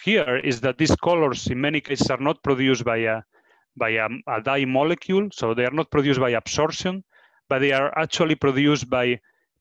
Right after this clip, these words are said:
pure, uh, morphology, pure nanostructuration. So you take a material which otherwise may be transparent, you nanostructure it at the, with the right, uh, pattern, and actually through just pure light interference, if you,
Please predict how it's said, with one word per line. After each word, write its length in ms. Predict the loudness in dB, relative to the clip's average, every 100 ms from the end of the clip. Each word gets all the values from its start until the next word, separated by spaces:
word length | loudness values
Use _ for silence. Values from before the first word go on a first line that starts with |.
| 0
pure, 300 | 4 6 4
uh, 520 | 0 -4 -2 0 0
morphology, 760 | 0 2 2 2 0 0 -2 -4 0
pure 240 | 0 0
nanostructuration. 1040 | -4 -4 -2 -2 -2 -2 -2 0 -2 -8 -6
So 100 | -2
you 80 | -2
take 340 | -2 -2 -4 -6 -8 _ _ -8
a 80 | -4
material 520 | -4 0 0 2 2
which 300 | 0 -2 0
otherwise 520 | 2 2 2 0 0
may 160 | 0 -2
be 100 | -2
transparent, 760 | -2 -4 -2 0 2 0 -2 _ _ _ -2
you 160 | 0
nanostructure 720 | 2 0 -2 0 -2 0 0 0
it 160 | -2
at 120 | -4
the, 260 | 0 -2 -2
with 180 | -4 -2
the 100 | -2
right, 400 | 0 0 -2 -4
uh, 300 | -4 -2 -4 -4
pattern, 460 | -4 -2 -2 -2 -4 _ _ _ -4
and 400 | -2 -2 -6 -10 _ -6
actually 460 | -4 0 0 0
through 460 | -2 2 2 2 0 -8 _
just 360 | -2 -2 -2 0
pure 340 | 2 4 2
light 240 | 0 -2
interference, 880 | -4 -2 -2 2 2 2 0 -4 -10 -14 _
if 100 | -6 0
you, 260 | 4 4